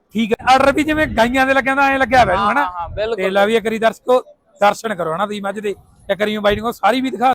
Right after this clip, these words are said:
Speaker 2: ਜਿੰਨੀ ਇਹ ਖਾਂਦੀ ਆ ਨਾ, ਪੂਰੀ ਨਹੀਂ ਆਉਂਦੀ। ਹੋ
Speaker 1: ਹਾਂ।
Speaker 2: ਸਕਦਾ ਵੀ ਚੰਗਾ ਪਾ ਜੇ ਅਠਾਈ, ਉਨੱਤੀ ਕਿਲੋ, ਤੀਹ
Speaker 1: ਖੁੱਲੀ
Speaker 2: ਰੇਟ
Speaker 1: ਬਹੁਤ ਆ
Speaker 2: ਕਰ
Speaker 1: ਬਾਈ, ਜਿਵੇਂ ਆਰਡਰ ਆਰਡਰ ਦੀ ਹਨਾ, ਦੇਖ ਲਓ
Speaker 2: ਬਹੁਤ
Speaker 1: ਬਾਈ।
Speaker 2: ਕੁਆਲਿਟੀ ਬਹੁਤ ਆ ਬਾਈ, ਦੇਖੋ ਕਿਸੇ ਤਰ੍ਹਾਂ ਦੀ
Speaker 1: ਹਾਂ।
Speaker 2: ਕਮੀ ਨਹੀਂ ਹੈਗੀ।
Speaker 1: ਤੁਸੀਂ ਸਾ-,
Speaker 2: ਐਡੀ ਐਡੀ ਮੋਟੀ ਧਾਰ ਪੈਂਦੀ ਆ ਬਾਈ,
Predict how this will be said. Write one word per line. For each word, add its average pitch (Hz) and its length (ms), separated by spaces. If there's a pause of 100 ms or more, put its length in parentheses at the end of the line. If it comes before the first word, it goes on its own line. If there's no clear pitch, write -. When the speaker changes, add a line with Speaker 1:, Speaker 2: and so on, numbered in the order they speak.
(100)
Speaker 2:
ਜਿੰਨੀ 226 280
ਇਹ 247 120
ਖਾਂਦੀ 196 420
ਆ 240 80
ਨਾ, 254 100
ਪੂਰੀ 233 340
ਨਹੀਂ 233 120
ਆਉਂਦੀ। 160 240
ਹੋ - 460
Speaker 1:
ਹਾਂ। 185 240
Speaker 2:
ਸਕਦਾ 254 160
ਵੀ 254 60
ਚੰਗਾ 220 320
ਪਾ 220 220
ਜੇ 226 100
ਅਠਾਈ, 214 240
ਉਨੱਤੀ 214 300
ਕਿਲੋ, 214 220
ਤੀਹ - 140
Speaker 1:
ਖੁੱਲੀ 240 260
Speaker 2:
ਰੇਟ 277 100
Speaker 1:
ਬਹੁਤ 269 220
ਆ 277 40
Speaker 2:
ਕਰ 247 60
Speaker 1:
ਬਾਈ, 262 120
ਜਿਵੇਂ 269 200
ਆਰਡਰ 240 180
ਆਰਡਰ 226 260
ਦੀ 220 160
ਹਨਾ, 269 140
ਦੇਖ 247 160
ਲਓ 214 80
Speaker 2:
ਬਹੁਤ 254 120
Speaker 1:
ਬਾਈ। 247 160
Speaker 2:
ਕੁਆਲਿਟੀ 220 420
ਬਹੁਤ 226 280
ਆ 214 60
ਬਾਈ, 196 200
ਦੇਖੋ 185 320
ਕਿਸੇ 160 380
ਤਰ੍ਹਾਂ 143 140
ਦੀ 139 60
Speaker 1:
ਹਾਂ। 135 80
Speaker 2:
ਕਮੀ 208 220
ਨਹੀਂ 220 140
ਹੈਗੀ। 151 240
Speaker 1:
ਤੁਸੀਂ 202 240
ਸਾ-, 196 160
Speaker 2:
ਐਡੀ 214 220
ਐਡੀ 247 140
ਮੋਟੀ 226 280
ਧਾਰ 190 320
ਪੈਂਦੀ 208 360
ਆ 208 60
ਬਾਈ, 196 240